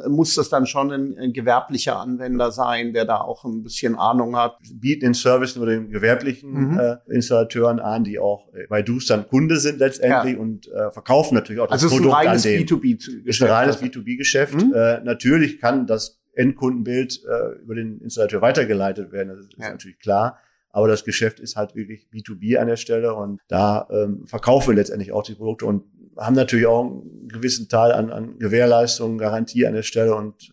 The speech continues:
Speaker 2: alle Produkte sind halt auch nicht so ungefährlich wie ein Perlator an der Armatur.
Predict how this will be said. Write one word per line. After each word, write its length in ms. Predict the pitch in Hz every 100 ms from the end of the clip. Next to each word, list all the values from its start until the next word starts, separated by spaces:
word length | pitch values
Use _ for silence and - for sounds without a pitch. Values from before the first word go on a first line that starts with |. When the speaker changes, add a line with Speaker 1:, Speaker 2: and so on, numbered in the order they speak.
| -
Speaker 2:
alle 240 | - 120
Produkte 380 | 117 107 110 110
sind 120 | 110
halt 120 | 110
auch 140 | - 104
nicht 120 | 113
so 120 | 113
ungefährlich 600 | 107 113 107 117 110 107
wie 60 | 135
ein 60 |
Perlator 540 | 131 139 117 120 135 113
an 60 |
der 100 | 113
Armatur. 520 | 110 107 117 107 82